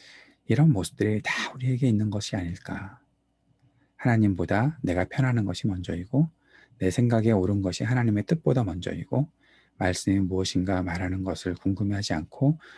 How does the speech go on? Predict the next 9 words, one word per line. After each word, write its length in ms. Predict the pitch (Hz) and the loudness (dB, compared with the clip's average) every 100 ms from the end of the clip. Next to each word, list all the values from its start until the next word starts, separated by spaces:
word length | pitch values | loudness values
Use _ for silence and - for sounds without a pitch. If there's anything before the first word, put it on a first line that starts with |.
| - - | -20 -10
우선 260 | - 87 87 | -4 -2 -2
내 140 | 90 | -4
감정만 580 | - 87 92 101 107 101 | -2 -2 0 0 0 0
앞세-, 280 | 85 - 120 | -2 -6 -6
앞세우고 760 | 80 - 90 82 82 135 160 - _ _ _ _ | -6 -2 -2 -2 -2 0 0 -2 _ _ _ _
또 200 | - 90 | -4 -4
자존심만 640 | 92 - 90 90 - 87 85 | -4 -2 -2 -2 -2 -2 -2
내세우려 460 | 80 - 85 90 | -2 -2 -4 -4
하는 300 | 82 87 92 | -4 -6 -10